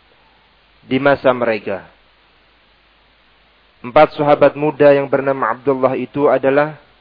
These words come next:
Abdullah bin Amr ibn al-As, Abdullah bin Umar ibn al-Khattab, Abdullah bin Zubair ibn al-Awwam,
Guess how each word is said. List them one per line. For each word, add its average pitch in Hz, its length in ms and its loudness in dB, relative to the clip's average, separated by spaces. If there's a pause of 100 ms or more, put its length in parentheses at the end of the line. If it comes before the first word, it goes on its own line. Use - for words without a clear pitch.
(720)
Abdullah 127 640 2
bin 135 160 0
Amr 139 400 -2 (800)
ibn 131 240 -2
al-As, 151 480 0 (1400)
Abdullah 131 640 2
bin 139 160 -6
Umar 143 400 2
ibn 135 240 -4
al-Khattab, 156 640 2 (1200)
Abdullah 131 720 4
bin 135 160 -6 (160)
Zubair 139 480 0
ibn 131 240 -4
al-Awwam, 151 640 0